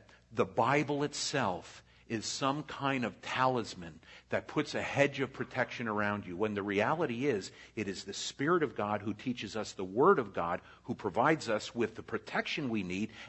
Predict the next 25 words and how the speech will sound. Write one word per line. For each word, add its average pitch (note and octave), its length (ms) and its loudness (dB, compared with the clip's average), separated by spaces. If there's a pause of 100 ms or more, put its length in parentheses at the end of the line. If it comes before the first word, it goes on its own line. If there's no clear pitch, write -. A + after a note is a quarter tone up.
and A2+ 160 0
the G#2 60 0
strength G3+ 500 2
of A#2 140 -4
God G2+ 240 4
in A2 100 0
order D#3 220 2
to F#3 80 2
be F#3 160 0
involved G#2+ 460 0
in B2 100 -4
the C#3+ 80 -2
spiritual A#2 400 -4
conflicts G3 560 -4
in A2 80 -4
which A#2 180 -4
we D3+ 100 -6
live. G#3 360 2 (840)
I G3 100 4
don't G3+ 200 2
want D#3 160 0
to A#2+ 60 -2 (400)
harp D3 480 4
on B2 160 4
that. B2+ 220 2